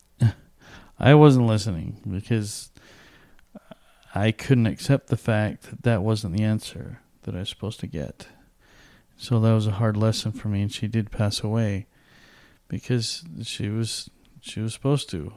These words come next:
There wasn't anything that I could do to change that. And so I needed to learn how to listen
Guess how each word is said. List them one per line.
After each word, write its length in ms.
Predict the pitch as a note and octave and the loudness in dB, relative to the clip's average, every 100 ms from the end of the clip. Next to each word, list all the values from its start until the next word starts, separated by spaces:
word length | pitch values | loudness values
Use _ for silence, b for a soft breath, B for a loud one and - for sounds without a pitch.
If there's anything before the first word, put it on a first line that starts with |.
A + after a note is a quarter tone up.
| _ | _
There 120 | G#2 | -8
wasn't 420 | G#2 G#2+ G#2+ - - | -4 -4 -6 -10 -6
anything 400 | A#2 A#2+ - A#2+ | -2 -2 -2 -2
that 120 | A#2 A#2 | 0 2
I 120 | B2 | 0
could 200 | - A2+ | -2 -4
do 360 | A#2 A2+ A2+ G#2+ B B B B B B _ | 0 2 0 -2 B B B B B B _
to 100 | - | -10
change 400 | - - A#2 G#2+ | -4 -2 0 -2
that. 480 | F2+ C2+ C2+ - - B B B B | -6 -6 -8 -14 -20 B B B B
And 180 | A2+ G#2+ | -8 -6
so 420 | - G#2 G2+ G2 - _ b b b b b | -6 -4 -4 -6 -10 _ b b b b b
I 180 | - B2 | 2 4
needed 400 | B2+ A#2+ G#2+ G2+ | 6 4 4 -2
to 140 | - A2 | -4 -2
learn 220 | G#2+ G#2 | 0 0
how 140 | G#2+ | 0
to 80 | F#2+ | -2
listen 600 | G2+ G2+ - F#2 F#2 G2 | -2 -4 -4 -6 -6 -8